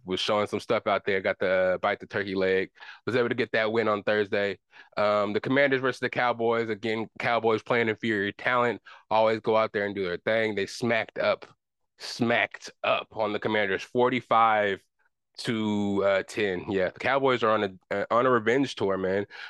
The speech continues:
Um, they are doing what they're supposed to do against bad teams, and when they get up against good teams, they,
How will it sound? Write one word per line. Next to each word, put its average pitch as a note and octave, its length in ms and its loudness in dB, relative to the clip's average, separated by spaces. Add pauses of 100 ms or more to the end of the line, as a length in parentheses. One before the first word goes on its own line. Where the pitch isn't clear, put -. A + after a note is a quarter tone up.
(120)
Um, G2+ 640 0
they A2+ 460 0
are G#2+ 260 2
doing A#2+ 260 0
what A#2+ 100 0
they're A#2+ 100 0
supposed - 360 -4
to B2+ 60 -2
do A#2 140 2
against A2 280 -2
bad A#2 260 0
teams, B2+ 380 -2
and A2+ 60 2
when A2 80 0
they A2+ 100 0
get A2 380 -4
up B2 120 0
against A2 260 -4
good A#2+ 160 0
teams, C3 280 0
they, A2 220 0